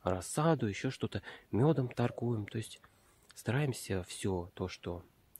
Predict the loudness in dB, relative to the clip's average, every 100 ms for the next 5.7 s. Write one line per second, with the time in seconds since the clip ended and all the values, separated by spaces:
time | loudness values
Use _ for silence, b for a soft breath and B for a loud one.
0 | -2 -2 0 0 0 -2 -6 -10 -2 0
1 | 0 -4 B B B B B _ -10 -6
2 | -6 -8 -4 -2 -2 0 2 2 0 0
3 | 0 -2 _ _ _ _ -2 0 0 0
4 | 2 2 2 0 0 -2 -6 -4 -2 -2
5 | -2 -2 0 -2 -2 -4